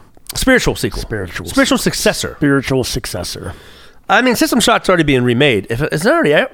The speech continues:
Speaker 1: yet, the remake
Speaker 2: I don't know.
Speaker 1: for P C. I know. I remember it got announced, or getting announced rather, in, like, twenty twenty,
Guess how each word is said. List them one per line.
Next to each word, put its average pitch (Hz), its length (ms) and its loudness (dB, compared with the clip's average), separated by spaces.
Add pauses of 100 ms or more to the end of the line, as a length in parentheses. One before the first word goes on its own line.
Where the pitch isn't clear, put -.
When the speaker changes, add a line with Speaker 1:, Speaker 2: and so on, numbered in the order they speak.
Speaker 1:
yet, 302 220 -4
the 160 140 -2
remake 233 360 -2 (240)
Speaker 2:
I 220 60 -2
don't 311 100 0
know. 330 80 0
Speaker 1:
for - 60 0
P 233 120 0
C. 254 340 -2
I 196 160 2
know. 220 160 4
I 208 80 4
remember 233 220 2
it 220 40 0
got 190 180 2
announced, 165 640 0
or 135 80 -2
getting 185 240 2
announced 120 260 0
rather, 120 220 0
in, 120 80 0
like, 110 160 -6
twenty - 200 -4
twenty, 143 340 -4